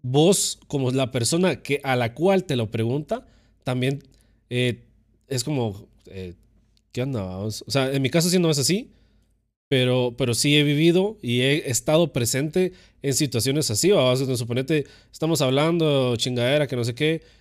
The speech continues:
y mira, vos ese, ese, ese pisado es bien guapo, que no sé qué puta, sí, que no sé qué, y esto y aquello.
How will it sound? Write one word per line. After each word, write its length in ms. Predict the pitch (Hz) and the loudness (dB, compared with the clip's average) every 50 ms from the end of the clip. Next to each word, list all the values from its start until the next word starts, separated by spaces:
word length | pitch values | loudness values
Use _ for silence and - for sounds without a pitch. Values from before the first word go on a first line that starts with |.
| _ _ _ _ _ - | _ _ _ _ _ -6
y 160 | 127 127 127 | -4 -2 0
mira, 280 | 120 117 113 113 120 | 0 0 0 0 2
vos 140 | 131 151 139 | 0 0 0
ese, 300 | 147 135 156 151 139 123 | 0 0 0 0 0 0
ese, 300 | 117 113 - 143 143 131 | -2 -2 0 0 0 0
ese 140 | 123 - 151 | 0 -2 -4
pisado 280 | - - 110 - 127 147 | -4 -2 0 0 0 0
es 80 | 156 | 0
bien 160 | 151 147 127 | 0 -2 -2
guapo, 320 | 107 110 127 147 - - 127 | 0 -2 -2 -4 -6 -8 -6
que 80 | 127 | -4
no 80 | 117 113 | -4 -4
sé 100 | 110 113 | -4 -4
qué 80 | 113 107 | -6 -8
puta, 380 | - - 147 - - 151 127 | -8 -12 -10 -6 -4 -4 -2
sí, 200 | 110 107 139 170 | -2 -2 -2 -2
que 140 | - - 135 | -2 -4 -4
no 160 | 123 123 139 | -4 -4 -4
sé 100 | 131 127 | -6 -6
qué, 200 | 117 - 143 156 | -6 -4 -4 -2
y 60 | 147 | -2
esto 180 | 143 135 - 139 | -2 -2 -2 -4
y 20 | |
aquello. 340 | 107 98 - 131 147 165 160 | -4 -4 -2 -2 -2 -2 -4